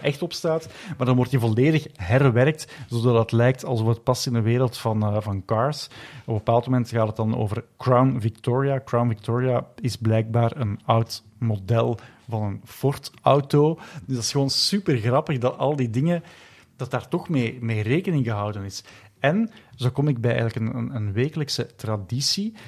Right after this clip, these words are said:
Er zitten natuurlijk ook ontzettend veel Easter eggs in Pixar-films die refereren naar Pixar-films zelf. Dus ik ga even het spelletje doen met jou. Eh, de Pizza Planet Truck, die we kennen uit de originele Toy Story-film, waar kan je hem zien?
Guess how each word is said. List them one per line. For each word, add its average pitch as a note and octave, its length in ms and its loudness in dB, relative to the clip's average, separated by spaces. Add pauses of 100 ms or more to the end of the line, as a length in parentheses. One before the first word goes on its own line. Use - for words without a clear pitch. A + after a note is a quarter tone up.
(120)
Er A2 100 -4
zitten B2 240 -6
natuurlijk E3+ 320 -6
ook D#3 180 -2
ontzettend D#3 480 -2
veel A#2+ 200 -2 (160)
Easter E3 480 -2
eggs D3+ 400 -2
in C#3+ 260 0 (120)
Pixar-films E3 760 0
die C3 440 -2
refereren C#3 720 2
naar C3 360 2
Pixar-films C3+ 640 0
zelf. A2+ 380 -6
Dus A2 80 -6
ik A2 140 -8
ga B2+ 120 0
even D3 360 0
het - 160 -6
spelletje E3+ 340 -4
doen E3+ 120 0
met E3+ 100 0
jou. F3+ 200 0 (420)
Eh, B2 200 0
de A#2 100 -4
Pizza E3 460 0
Planet A#2 380 -2
Truck, - 480 -8
die A#2+ 140 0
we A2 80 2
kennen D#3+ 340 2
uit A#2+ 180 0
de C3 80 -6
originele B2+ 480 2
Toy D#3+ 160 0
Story-film, F3+ 640 -4
waar B2+ 420 0
kan D3+ 180 2
je C3+ 60 4
hem A2+ 100 2
zien? C3+ 380 -2